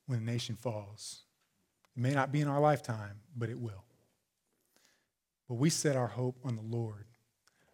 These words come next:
whose kingdom is eternal. But how do we know that? How do we know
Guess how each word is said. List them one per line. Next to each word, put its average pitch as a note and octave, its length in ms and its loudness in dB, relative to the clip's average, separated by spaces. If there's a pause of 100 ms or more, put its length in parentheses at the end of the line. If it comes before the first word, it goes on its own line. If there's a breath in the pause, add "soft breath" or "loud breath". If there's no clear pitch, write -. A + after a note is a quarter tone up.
whose B2+ 180 -4
kingdom A#2+ 600 -2 (420 soft breath)
is A#2 160 -2
eternal. A#2 520 -6 (1600 soft breath)
But B2+ 120 -2
how F#3+ 120 2
do G#3+ 80 4
we F3 140 4
know C#3 340 2
that? A2+ 140 -2
How - 180 0
do F#3+ 80 2
we E3+ 140 4
know D3 640 2